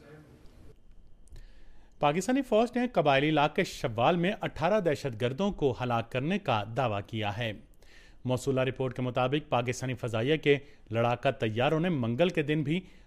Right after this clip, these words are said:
افغانستان کی سرحد کے قریب پاکستانی قبائلی علاقے شوال پر فضائی حملے جاری رکھے۔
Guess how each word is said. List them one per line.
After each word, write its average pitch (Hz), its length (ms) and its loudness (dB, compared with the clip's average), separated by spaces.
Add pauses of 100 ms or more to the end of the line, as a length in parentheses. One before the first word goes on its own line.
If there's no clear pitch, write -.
افغانستان 127 600 -2
کی 156 140 -2
سرحد 135 340 -4
کے 135 100 0
قریب 143 260 0 (100)
پاکستانی 123 520 0
قبائلی 123 380 0
علاقے 120 340 0
شوال 127 460 0
پر 139 240 2 (420)
فضائی 135 360 4
حملے 117 300 0
جاری 113 320 0
رکھے۔ 107 360 -6